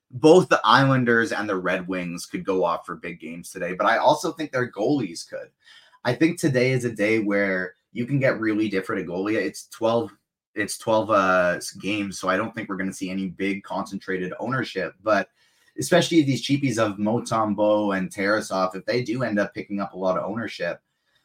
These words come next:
um, I don't think there's anything wrong with going to the good goalies who are in tougher matchups, who are cheap today.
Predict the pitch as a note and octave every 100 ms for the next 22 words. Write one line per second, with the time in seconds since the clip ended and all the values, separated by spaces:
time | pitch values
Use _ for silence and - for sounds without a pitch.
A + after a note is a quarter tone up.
0 | _ - G2 F2+ F2+ F2 - _ - C3
1 | D3+ F#3+ D#3+ C3+ G#2+ A#2 D3 C#3 A2+ F#2+
2 | G#2+ A#2 G2 F#2 - G2+ G#2 G2 A2+ G#2
3 | G2 F#2 F2+ _ _ A#2+ G#2+ C#3 D3+ C3+
4 | B2 A2+ G#2+ F#2+ E2+ E2+ - - - B2
5 | A#2+ A2+ A2+ G#2 G2+ - G2+ F#2 A#2 -
6 | G2 - A2 G2+ F#2+ A#2+ C3+ - F#2+ F2+
7 | F2